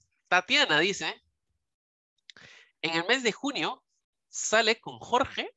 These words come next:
o Lucho. Dice, si veinte días sale con Jorge y quince días sale con Lucho, y en el día de su cumpleaños, el ocho de junio, uy, un mes, un mes de diferencia por el mío, salió con Javier.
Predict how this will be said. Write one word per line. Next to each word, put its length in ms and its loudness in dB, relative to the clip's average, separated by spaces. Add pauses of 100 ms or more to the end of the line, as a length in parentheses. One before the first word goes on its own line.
(240)
o 120 0
Lucho. 420 -4 (800)
Dice, 400 -4 (720)
si 220 -8
veinte 300 0
días 280 2
sale 200 2
con 180 -8
Jorge 560 -4 (160)
y 120 -14
quince 380 -10
días 240 -2
sale 220 2
con 160 -8
Lucho, 400 -10 (340)
y 140 0
en 80 0
el 100 0
día 200 4
de 140 2
su 200 -14
cumpleaños, 840 -4 (280)
el 160 -10
ocho 220 -8
de 100 0
junio, 440 -6 (360)
uy, 180 -18 (160)
un 180 -12
mes, 460 -10 (100)
un 200 -14
mes 120 -6
de 80 -6
diferencia 340 -12
por 140 -4
el 80 -6
mío, 240 -8 (580)
salió 340 0
con 120 -6
Javier. 460 2